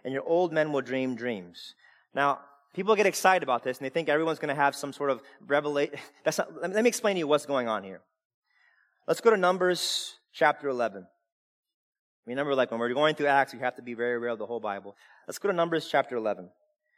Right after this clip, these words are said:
So, in verse sixteen, listen to this. The Lord answered Moses,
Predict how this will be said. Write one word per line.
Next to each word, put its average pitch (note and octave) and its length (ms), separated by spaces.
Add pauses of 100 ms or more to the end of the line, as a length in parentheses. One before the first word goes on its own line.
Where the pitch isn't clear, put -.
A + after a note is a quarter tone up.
(760)
So, F#3 460 (420)
in D3 80
verse A3 240
sixteen, F#3 400
listen F3 240
to B2+ 80
this. G#2+ 120
The C#3 100
Lord F#3 260
answered F#3+ 320
Moses, B2+ 380